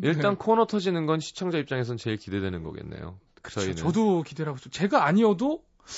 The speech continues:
Speaker 2: 되게 재밌는 대박 코너가 좀 많이 나왔으면 좋겠다는 생각도 있어요.
Speaker 1: 음, 잘 알겠습니다. 홍은정 씨, 다 잘 되실 거예요. 좋은 아이디어 기대할게요.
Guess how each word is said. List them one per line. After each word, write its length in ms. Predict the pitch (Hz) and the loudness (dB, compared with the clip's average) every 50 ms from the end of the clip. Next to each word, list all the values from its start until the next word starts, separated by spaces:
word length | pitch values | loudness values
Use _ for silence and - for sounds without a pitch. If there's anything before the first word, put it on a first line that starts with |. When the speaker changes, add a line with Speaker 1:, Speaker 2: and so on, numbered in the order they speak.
| - - - - - | -12 -12 -12 -10 -6
Speaker 2:
되게 240 | - - 233 277 - | -2 -2 0 0 0
재밌는 640 | - 175 180 208 226 233 226 220 214 208 196 190 165 | 2 2 2 4 4 4 4 4 4 4 2 0 0
대박 300 | - 147 156 180 180 - | -2 -2 0 0 -2 -2
코너가 560 | - 175 170 165 165 160 156 147 139 156 151 | -4 -6 -4 -4 -2 -4 -4 -4 -4 -4 -6
좀 160 | 139 151 143 | -6 -6 -8
많이 300 | 131 117 120 127 139 135 | -6 -4 -4 -2 -4 -4
나왔으면 440 | 117 110 113 123 143 131 - 139 120 | -4 -2 -2 -2 -2 -4 -6 -12 -12
좋겠다는 580 | - - - - 127 - - 110 110 110 110 110 | -12 -12 -12 -12 -12 -12 -12 -16 -14 -14 -14 -16
생각도 340 | - 143 139 120 - - | -16 -16 -16 -16 -16 -16
있어요. 240 | 92 90 87 82 85 | -14 -12 -12 -12 -14
Speaker 1:
음, 200 | 85 82 - - - - - 101 101 | -14 -16 -18 -18 -18 -20 -20 -20 -18
잘 220 | - - 95 90 | -16 -14 -14 -14
알겠습니다. 540 | - - - - - - - - - - - _ - - - - - - - - - - - - _ _ _ - | -14 -16 -18 -20 -20 -20 -20 -20 -20 -20 -20 _ -20 -20 -20 -18 -18 -18 -18 -20 -20 -20 -20 -20 _ _ _ 0
홍은정 320 | 202 226 233 214 202 190 | 2 4 4 4 4 2
씨, 140 | 165 - 135 | 2 0 -4
다 160 | - 110 123 | -6 -6 -6
잘 260 | 131 - - - 139 110 | -6 -6 -6 -6 -4 -2
되실 280 | 135 139 147 156 135 | -2 0 -2 -2 -2
거예요. 580 | - 143 131 117 104 92 87 85 90 95 95 92 | 0 2 2 2 2 0 -2 -2 -4 -4 -4 -4
좋은 300 | - - 127 135 143 143 | -2 0 2 2 2 2
아이디어 400 | 120 98 98 107 98 98 107 101 | 2 2 0 0 -2 -2 -4 -4
기대할게요. 800 | - - 98 85 98 98 92 92 - - - 87 80 80 78 78 | -4 -6 -8 -6 -4 -4 -4 -6 -6 -6 -6 -6 -4 -4 -6 -6